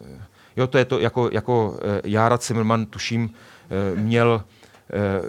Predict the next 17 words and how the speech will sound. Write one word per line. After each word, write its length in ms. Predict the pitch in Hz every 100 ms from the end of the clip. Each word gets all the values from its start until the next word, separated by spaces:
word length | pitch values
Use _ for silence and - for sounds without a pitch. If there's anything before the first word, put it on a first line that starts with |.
| 82
metodu 640 | 107 117 120 123 147 135
přenášení 800 | - - 127 123 117 127 123 123
informace, 520 | 113 - 113 113 -
eh, 360 | 113 - 107 98
pomocí, 600 | - 113 113 - 120 110
pomocí 380 | - 107 107 -
artilérie, 600 | 110 104 120 113 110 110
pomocí 360 | 107 107 107 -
dělových 380 | 98 101 104 107
koulí, 460 | - 107 104 101 98 - - -
které 220 | - 104
měly 200 | 104 107
tu 140 | 107 113
nevýhodu, 420 | 107 107 107 110
že 240 | 104 107 -
adresátů 560 | 104 110 - 110 107 -
ubývalo. 580 | 104 104 101 98 98